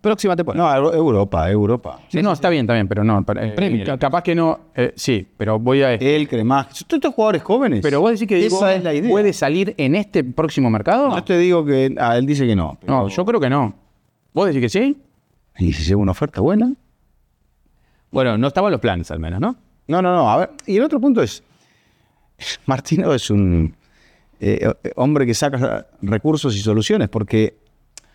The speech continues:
Speaker 2: Afonso, eh, que apenas entra y ya tiene esa jugada que le invalidan,
Speaker 3: Sí.
Speaker 2: ti-, es un jugador que ap-, apunta bien, ¿no? Es un chiquilín de dieciséis años,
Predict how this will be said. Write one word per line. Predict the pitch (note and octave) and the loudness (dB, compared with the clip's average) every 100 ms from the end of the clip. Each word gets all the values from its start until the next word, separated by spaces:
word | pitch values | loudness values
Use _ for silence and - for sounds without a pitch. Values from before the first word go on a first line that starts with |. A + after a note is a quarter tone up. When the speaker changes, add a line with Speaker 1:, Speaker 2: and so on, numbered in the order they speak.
| _ - | _ -12
Speaker 2:
Afonso, | A#2+ F#3+ F#3 D3+ F3 G#3+ - _ | -4 0 0 0 0 -2 -4 _
eh, | - F#2+ | -2 -2
que | F#2+ G#2 G#2+ A#2+ - - | 0 0 0 -6 -16 -14
apenas | A#2+ E3 E3 D3+ | -4 0 0 0
entra | F#3 F#3 D#3 | -2 0 2
y | C3+ | 2
ya | C3+ | 2
tiene | D#3 C#3+ | 2 0
esa | C3 | 0
jugada | C3+ D3+ B2+ | 0 2 2
que | B2 | 0
le | |
invalidan, | A#2+ B2 F3+ C#3+ B2+ F3 | 2 2 2 4 2 0
Speaker 3:
Sí. | F#3+ A2 A2+ E3 _ _ _ _ _ _ - | -2 -2 0 -2 _ _ _ _ _ _ -4
Speaker 2:
ti-, | E3+ | -2
es | E3 F#3+ | 0 0
un | B3+ | 0
jugador | G3 A3 B3+ | 2 0 2
que | A#3 B2 E2+ | 0 0 -2
ap-, | D2+ G#2 _ _ _ _ - - | -6 -8 _ _ _ _ -14 -8
apunta | G#2+ D#3 C3 | -4 -2 0
bien, | E3+ C#3+ | 0 0
¿no? | A#2+ C#3+ | 2 2
Es | C#3+ C3 | 0 -2
un | |
chiquilín | A2 A2+ A#2+ B2+ | -2 0 2 2
de | A2+ | 2
dieciséis | G#2 - C3+ B2+ E3+ | 0 -4 -2 -2 0
años, | D3 D#3 G3+ | 0 2 0